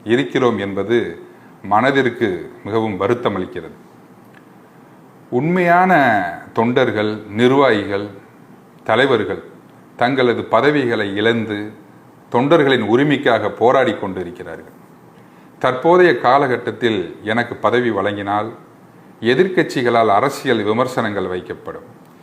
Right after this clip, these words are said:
இத்தகைய சூழ்நிலையில் பதவி பெறுவது எனது மனத்திற்கு ஏற்புடையதாக அமையவில்லை.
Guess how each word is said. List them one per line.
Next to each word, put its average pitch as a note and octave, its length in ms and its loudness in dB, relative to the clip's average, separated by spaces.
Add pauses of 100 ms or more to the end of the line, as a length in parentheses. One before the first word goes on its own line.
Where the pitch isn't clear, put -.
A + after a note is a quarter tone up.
(300)
இத்தகைய C#3+ 680 2
சூழ்நிலையில் C3+ 720 -2
பதவி A#2 340 0
பெறுவது A#2+ 600 -4 (120)
எனது G#2+ 360 -4
மனத்திற்கு G2+ 920 -4 (120)
ஏற்புடையதாக G#2 800 0
அமையவில்லை. F2+ 560 -8